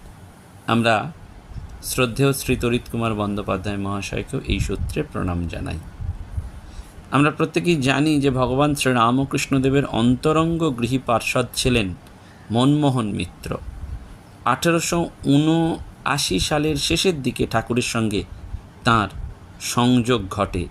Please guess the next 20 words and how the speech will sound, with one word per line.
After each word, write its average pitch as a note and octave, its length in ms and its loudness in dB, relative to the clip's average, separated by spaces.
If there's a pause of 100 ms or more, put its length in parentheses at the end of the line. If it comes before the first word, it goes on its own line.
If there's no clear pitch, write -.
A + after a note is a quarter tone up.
(120)
এবং A#2+ 280 0
শ্রীরামকৃষ্ণের B2 1040 0 (580)
চরণতলে C3 680 2
তিনি A2+ 200 0
নিজেকে G#2 300 0
সমর্পণ G2 640 2
করেন। E2+ 320 -6 (1160)
এবং D#3+ 280 2 (300)
নিজেকে F3 460 2
নয়, G#2 280 0 (380)
তার B2+ 160 2
আত্মীয়বর্গ, B2 920 2
পরিবার A#2+ 380 4 (200)
পরিজনদেরও C#3+ 800 4 (320)
সেই C3 280 0
অমৃত A#2+ 460 2
ভাণ্ডে A2 560 2
অবগাহন B2 720 0
করানোর A2+ 480 0
ব্রতে G2+ 460 0